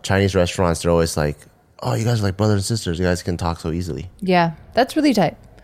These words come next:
Speaker 2: I guess I don't get to see that stuff because, um, her English isn't that good.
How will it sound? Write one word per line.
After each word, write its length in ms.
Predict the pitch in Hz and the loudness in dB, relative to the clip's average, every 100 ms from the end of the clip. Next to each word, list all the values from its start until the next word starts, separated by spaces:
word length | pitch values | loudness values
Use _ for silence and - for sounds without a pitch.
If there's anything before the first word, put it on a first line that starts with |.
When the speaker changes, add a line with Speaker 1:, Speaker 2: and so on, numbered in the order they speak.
| - - - | -20 -20 0
Speaker 2:
I 80 | 220 | 2
guess 160 | 277 349 | 4 4
I 60 | |
don't 160 | 330 240 | 2 2
get 140 | 247 | 2
to 60 | 233 | 2
see 220 | - 196 | 2 4
that 200 | 208 196 | 4 2
stuff 320 | - 262 269 - | 2 2 2 0
because, 580 | 208 226 185 175 - - - | 2 4 4 2 -2 -6 0
um, 340 | 185 180 170 | 4 4 4
her 160 | 170 202 | 2 0
English 480 | 180 190 196 196 190 | 2 4 4 2 2
isn't 300 | 175 170 175 | 2 2 2
that 200 | 151 170 | 0 0
good. 300 | 170 190 | 2 2